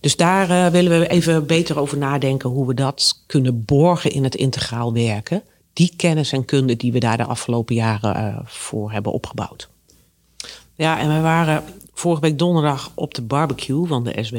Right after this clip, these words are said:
En ik kreeg even een soort weemoedig, eh, gevoel dat ik dacht: jeetje, dit, dit, eh,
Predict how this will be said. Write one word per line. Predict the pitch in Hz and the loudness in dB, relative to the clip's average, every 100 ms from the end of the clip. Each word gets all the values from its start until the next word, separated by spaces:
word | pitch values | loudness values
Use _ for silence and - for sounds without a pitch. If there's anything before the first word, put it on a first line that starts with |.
| 113 185 - _ _ _ _ _ _ _ _ _ _ - - - - - - | -4 -4 -8 _ _ _ _ _ _ _ _ _ _ -20 -18 -14 -14 -14 -10
En | - 156 | -4 -4
ik | 156 | -2
kreeg | 190 165 | -2 -2
even | 147 156 156 | -2 -2 0
een | 156 | 0
soort | - 156 139 131 | 2 0 -2 0
weemoedig, | 156 151 160 202 165 143 - - | 2 4 4 4 2 0 -6 -4
eh, | 139 131 131 127 | 0 0 0 -2
gevoel | - 135 - 196 147 | -4 -4 0 0 2
dat | 135 | -2
ik | 123 | 0
dacht: | 139 127 - | -2 -4 -10
jeetje, | - 139 190 143 117 | -4 0 2 2 -2
dit, | 117 151 - - _ _ _ | 0 -2 -2 -16 _ _ _
dit, | - 151 - - - _ _ _ | -4 -4 -4 -12 -16 _ _ _
eh, | - | -8